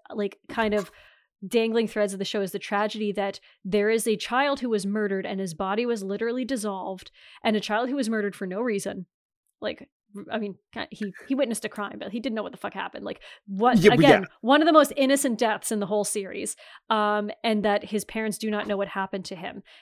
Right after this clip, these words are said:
Speaker 1: And so, like, I, if you could have had a little throwaway line about, like, "Oh, yeah, they knew fe-, they knew Pinkman was collaborating with the feds because of the, because they found a D V D or something,"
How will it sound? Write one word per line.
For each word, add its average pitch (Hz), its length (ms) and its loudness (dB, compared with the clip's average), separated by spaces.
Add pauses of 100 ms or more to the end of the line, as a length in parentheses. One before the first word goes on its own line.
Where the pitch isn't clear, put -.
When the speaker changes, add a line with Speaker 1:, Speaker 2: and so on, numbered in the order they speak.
(160)
Speaker 1:
And 202 340 2
so, 208 460 2
like, 202 300 -2 (1080)
I, 220 300 4
if 247 240 0
you 262 180 4
could 285 120 -4
have 285 80 -4
had 254 180 -2
a 262 80 0
little 240 240 0
throwaway 220 520 -2
line 202 360 -2
about, 202 300 -2
like, 202 180 -2
"Oh, 233 160 0
yeah, 226 400 2
they 196 160 -2
knew 240 220 2
fe-, 240 280 0
they 233 220 0
knew 277 140 2
Pinkman 285 360 -2
was 214 200 -2
collaborating 226 640 -2
with 214 120 -6
the 202 80 -10
feds 226 320 -2
because 202 340 -2
of 196 120 -6
the, 196 360 -6
because 202 260 -4
they 208 100 0
found 233 240 0
a 247 40 0
D 269 140 0
V 262 140 0
D 294 180 0
or 226 80 0
something," 202 260 -6